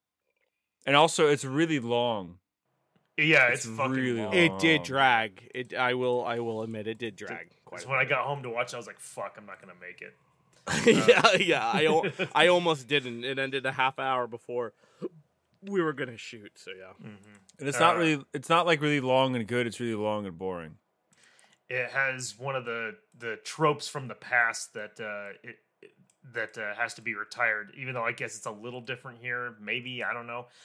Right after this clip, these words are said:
Speaker 2: The whole thing of where, oh, throw, throw an enemy soldier's uniform on and go, uh, do a little espionage
Speaker 3: Oh,
Speaker 2: real
Speaker 3: the
Speaker 2: quick.
Speaker 3: volley shot. I forgot
Speaker 2: Yeah.
Speaker 3: about that. Yeah.
Speaker 2: Yeah,
Speaker 1: Hit me in
Speaker 2: but
Speaker 1: the ear.
Speaker 3: Yeah.
Speaker 2: Right.
Speaker 3: Yeah,
Speaker 2: He
Speaker 3: yeah,
Speaker 2: just shows
Speaker 3: yeah.
Speaker 2: up, "Hey,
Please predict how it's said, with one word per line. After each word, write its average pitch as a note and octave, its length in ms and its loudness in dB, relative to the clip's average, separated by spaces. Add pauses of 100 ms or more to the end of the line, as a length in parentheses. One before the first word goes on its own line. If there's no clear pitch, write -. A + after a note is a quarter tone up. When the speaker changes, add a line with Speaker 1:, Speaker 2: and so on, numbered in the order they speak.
(100)
Speaker 2:
The C#3 80 -4
whole C#3+ 140 0
thing C3 260 0
of A#2 100 -8
where, A#2+ 240 -2
oh, A#2 100 -4
throw, C#3 500 -2
throw C#3 440 2
an A2+ 140 -4
enemy B2+ 300 -6
soldier's A#2 480 -8
uniform A2+ 440 -10
on G#2+ 180 -4
and G#2 120 -10
go, G#2+ 300 -4
uh, G2 240 -4 (360)
do B2+ 100 -6
a A#2+ 40 -4
little A2 240 -6
espionage G#2 580 -4
Speaker 3:
Oh, F3+ 120 4
Speaker 2:
real F#3+ 80 4
Speaker 3:
the D#3+ 160 4
Speaker 2:
quick. D3 100 -4
Speaker 3:
volley E3 340 6
shot. B2+ 460 -4
I C3 80 -12
forgot C3 380 -10
Speaker 2:
Yeah. A2 60 -4 (200)
Speaker 3:
about G#2+ 220 -8
that. G#2+ 100 -12
Yeah. A#2+ 460 -4 (240)
Speaker 2:
Yeah, G#2+ 280 2
Speaker 1:
Hit F#3+ 100 0
me G3+ 100 4
in - 40 6
Speaker 2:
but G#3 60 2
Speaker 1:
the G#3 60 6
ear. G3+ 520 6 (320)
Speaker 3:
Yeah. C3 300 -4
Speaker 2:
Right. G#2+ 220 2
Speaker 3:
Yeah, C3 200 -8
Speaker 2:
He A2+ 100 -6
Speaker 3:
yeah, C3+ 80 -2
Speaker 2:
just D3 180 -2
shows C#3 200 -2
Speaker 3:
yeah. C3 60 -6
Speaker 2:
up, - 60 -6
"Hey, F#3+ 440 2